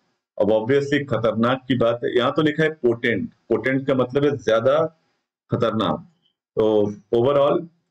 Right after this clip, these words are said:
global warming greenhouse का impact है, तो क्या nitrous oxide तीन सौ गुना ज्यादा खतरनाक होती है?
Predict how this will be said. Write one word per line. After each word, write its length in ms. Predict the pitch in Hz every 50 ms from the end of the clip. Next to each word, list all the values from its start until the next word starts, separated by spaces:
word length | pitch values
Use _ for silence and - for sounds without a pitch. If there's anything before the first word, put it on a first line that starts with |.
| -
global 380 | - 113 120 127 127 127 135 135
warming 520 | 117 113 113 110 113 120 131 127 120 101 - - - - - _ - 110
greenhouse 440 | 117 117 113 107 104 107 110 110
का 140 | - - 113
impact 520 | 98 95 95 95 98 92 95 - _ - 101
है, 60 | 95
तो 720 | - _ _ _ _ _ _ _ _ _ _ - 120 120
क्या 140 | 127 147 143
nitrous 520 | 139 120 113 120 120 120 127 147 143 143
oxide 480 | 143 131 120 - - 127 127 135 131 - _ _ -
तीन 240 | 135 139 151 156 156
सौ 180 | 147 - 147 131
गुना 240 | 117 131 131 135
ज्यादा 260 | 127 123 120 117 123 120
खतरनाक 500 | - 117 113 120 117 113 117 117 117 113
होती 240 | 117 110 - 120 117
है? 100 | 120 120